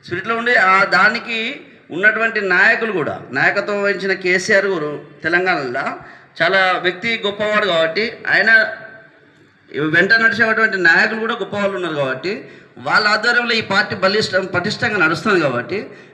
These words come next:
దీని, ఈ ఆర్గనైజేషన్లో మనందరూ ఇంట్రెస్ట్ ఉన్నారు, అట్లా నడుస్తారు.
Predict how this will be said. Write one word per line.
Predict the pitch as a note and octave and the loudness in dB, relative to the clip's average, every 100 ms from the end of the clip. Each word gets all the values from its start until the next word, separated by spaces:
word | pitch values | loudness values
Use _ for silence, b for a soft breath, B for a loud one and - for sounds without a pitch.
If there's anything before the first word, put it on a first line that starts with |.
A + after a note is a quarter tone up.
| - | -12
దీని, | D3 G#3 A#3+ A#3+ | -2 0 0 0
ఈ | A#3 A3 | 0 4
ఆర్గనైజేషన్లో | G#3 A3 A#3+ A#3+ A#3+ A#3+ | 4 2 -2 -2 -2 -2
మనందరూ | A3 A3 A#3 A#3+ | -2 -2 0 -2
ఇంట్రెస్ట్ | A3+ B3 - | -4 -8 -10
ఉన్నారు, | B3+ D3+ G#2 - - b b b - | -8 -8 -10 -14 -20 b b b -10
అట్లా | D3 | -4
నడుస్తారు. | E3 D#3 F3+ G#3+ C#3+ | 0 0 0 -2 -4